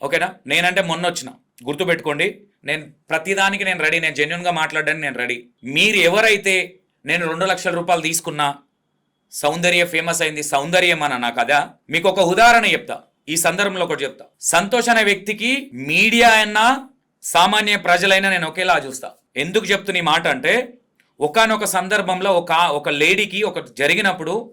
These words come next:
చాలా మీడియాలు వెళ్ళినాయి. ఎవరికి, ఎందుకంటే ఏ ఎవరిని తప్పుపట్టడానికి లేదు ఇక్కడ. మీరు ఒకటి అనుకోవచ్చు, భయపడి అంటున్నాను, అది కాదు. ఎవరి ప్రాసెస్లో ఎవరి కంటెంట్ వాళ్ళు తెచ్చుకుంటారు.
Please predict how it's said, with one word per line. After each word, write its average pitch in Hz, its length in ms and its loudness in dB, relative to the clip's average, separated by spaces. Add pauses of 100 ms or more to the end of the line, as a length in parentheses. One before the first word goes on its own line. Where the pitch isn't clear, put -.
(500)
చాలా 196 240 4
మీడియాలు 202 380 2
వెళ్ళినాయి. 151 280 -4 (640)
ఎవరికి, 202 540 0
ఎందుకంటే 196 360 -2 (120)
ఏ 202 100 6
ఎవరిని 214 360 0
తప్పుపట్టడానికి 190 640 -2
లేదు 165 120 -2
ఇక్కడ. 117 200 -6 (720)
మీరు 151 120 -2
ఒకటి 165 180 4
అనుకోవచ్చు, 196 420 0
భయపడి 196 300 4
అంటున్నాను, 180 420 -2 (180)
అది 147 160 -2
కాదు. 175 300 4
ఎవరి 151 400 0
ప్రాసెస్లో 170 760 -2 (300)
ఎవరి 170 240 2
కంటెంట్ 214 360 0
వాళ్ళు 185 260 4
తెచ్చుకుంటారు. - 440 -10